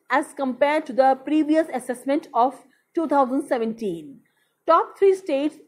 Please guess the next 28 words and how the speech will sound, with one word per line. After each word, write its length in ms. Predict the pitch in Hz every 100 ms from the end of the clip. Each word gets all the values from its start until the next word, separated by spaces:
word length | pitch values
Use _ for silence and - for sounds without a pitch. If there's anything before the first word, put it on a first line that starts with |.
| -
showing 460 | - 294 294 330 285
mangrove 640 | 262 277 277 320 330 -
cover 380 | 262 247 262 254
increases 600 | 254 247 269 247 285 277 -
are 340 | 208 190 220 220
Gujarat, 600 | 220 226 247 247 285 - - _
thirty-seven 500 | 240 269 285 262 285
square 300 | 294 269 247
kilometer, 720 | 247 262 247 247 269 277 330 - _ _ _
followed 380 | 247 240 277 254
by 180 | 262 269
Maharashtra, 640 | 240 220 226 - - 262
sixteen 480 | 262 226 - 269 277
square 380 | 277 - 262 262
kilometer, 680 | 269 262 262 262 285 208 - _ _
and 240 | 226 247 247
Odisha, 680 | 254 269 294 - 311 311 339 _ -
eight 260 | 302 339 -
square 400 | _ 247 226 240
kilometer. 720 | 226 175 175 170 135 131 - _ _ _ _ _ _ _ _ _ _ _ _ _ _ _ _ _ _ _ _ _
The 120 | 262 247
bamboo 540 | 247 277 320 403 381
bearing 420 | 302 311 330 339
area 340 | 285 285 277 302
of 140 | 262
the 80 | 285
countries 560 | 285 254 240 285 320 269
has 260 | 269 247